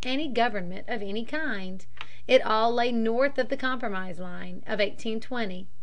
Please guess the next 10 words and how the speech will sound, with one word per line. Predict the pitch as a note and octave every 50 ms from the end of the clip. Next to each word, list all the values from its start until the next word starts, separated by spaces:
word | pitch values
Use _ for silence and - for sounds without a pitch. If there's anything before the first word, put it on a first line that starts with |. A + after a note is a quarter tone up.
| - - - - -
and | A3+ A3 A3 A#3 C4 C4
had | - - D4 C#4
been | A#3+ D4+ C#4+ C4+
forever | - B3 A#3+ A#3+ A#3 B3 B3+ D#4
devoted | D4 D#4 C4+ A#3+ G#3+ G#3+ G#3 A3 G#3+
to | - E3+
freedom | - - C#4 C#4+ C#4 G#3 F#3 F3+
by | F3 G3+ G3 F#3+
that | F#3+ - -
compromise. | - A3+ A#3 A#3 - - - F3+ G3 G#3 G#3+ G#3+ - - - -